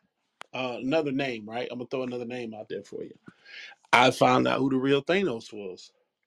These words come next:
The real Thanos was a half-breed man, mixed race person, born in Maryland. They took this story, <laughs> um, from this kid,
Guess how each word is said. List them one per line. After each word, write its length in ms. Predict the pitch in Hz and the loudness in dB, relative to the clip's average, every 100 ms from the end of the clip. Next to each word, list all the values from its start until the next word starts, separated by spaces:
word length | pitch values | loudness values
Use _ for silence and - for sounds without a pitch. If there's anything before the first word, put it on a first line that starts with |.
| _ _ - - - - | _ _ -20 -18 -18 -10
The 120 | - | -4
real 280 | 117 147 143 | 4 4 4
Thanos 540 | - 156 160 127 117 | 2 0 0 -4 -6
was 240 | 117 120 113 | -8 -10 -8
a 80 | 113 | -2
half-breed 800 | 143 156 147 120 120 113 107 - _ _ _ _ _ _ _ _ _ | -2 -2 -6 -6 -4 -2 -6 -12 _ _ _ _ _ _ _ _ _
man, 380 | - 139 131 104 - | -4 0 0 -4 -12
mixed 320 | - 131 147 143 | -4 -4 -2 -2
race 220 | 139 131 | -2 -4
person, 500 | - 156 143 107 98 _ _ _ _ _ _ _ | -4 -4 -4 -12 -16 _ _ _ _ _ _ _
born 340 | 113 131 180 165 | 0 4 4 4
in 140 | 139 | 2
Maryland. 420 | 139 156 120 98 - _ _ - _ _ - _ | 2 2 -2 -8 -20 _ _ -20 _ _ -20 _
They 120 | - 143 | -2 0
took 240 | - - | 0 0
this 160 | 143 - | -4 -2
story, 540 | 170 175 135 110 - _ _ _ | 2 4 4 0 -12 _ _ _
<laughs> 200 | - - 147 127 _ _ - - - _ 131 | -4 0 -2 -2 _ _ -20 -20 -20 _ 0
um, 600 | 131 123 117 117 113 127 _ _ | 0 0 -2 -4 -6 -12 _ _
from 240 | - 135 | -2 2
this 160 | 131 131 | 0 -2
kid, 440 | - 139 131 123 | 0 2 4 2